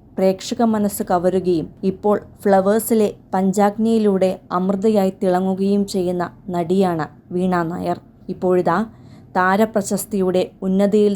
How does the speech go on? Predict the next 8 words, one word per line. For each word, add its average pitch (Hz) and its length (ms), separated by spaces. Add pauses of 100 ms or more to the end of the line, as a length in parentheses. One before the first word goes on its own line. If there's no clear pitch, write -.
നിൽക്കവേ 175 420 (580)
ജീവിതത്തിൻ്റെ 262 600 (220)
അടുത്ത 220 300 (280)
ഘട്ടത്തിലേക്ക് 208 680 (300)
കടക്കുകയാണ് 190 720 (240)
നടി. 175 220 (380)
തൻ്റെ 262 220 (280)
പ്രണയവിവാഹത്തിന് 220 960